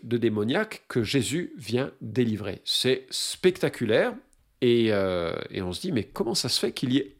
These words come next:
autant de, de situations démoniaques en si peu de temps, trois ans de, de ministère dans la vie de Jésus-Christ ?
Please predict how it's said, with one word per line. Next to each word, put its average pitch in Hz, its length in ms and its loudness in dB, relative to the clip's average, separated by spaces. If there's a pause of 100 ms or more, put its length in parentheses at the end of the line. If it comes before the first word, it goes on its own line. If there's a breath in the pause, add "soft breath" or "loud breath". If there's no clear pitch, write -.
autant 214 640 2 (760 soft breath)
de, 107 320 2
de - 160 -4
situations 143 560 0
démoniaques 117 640 0
en 139 240 0
si - 360 -4
peu 127 160 0
de 107 100 0
temps, - 260 -2
trois 127 360 0
ans 151 120 0
de, 104 240 -2
de 101 100 -4
ministère 101 480 -2 (380 loud breath)
dans 113 100 0
la 110 100 2
vie 135 160 0
de 123 280 2
Jésus-Christ ? 104 500 -4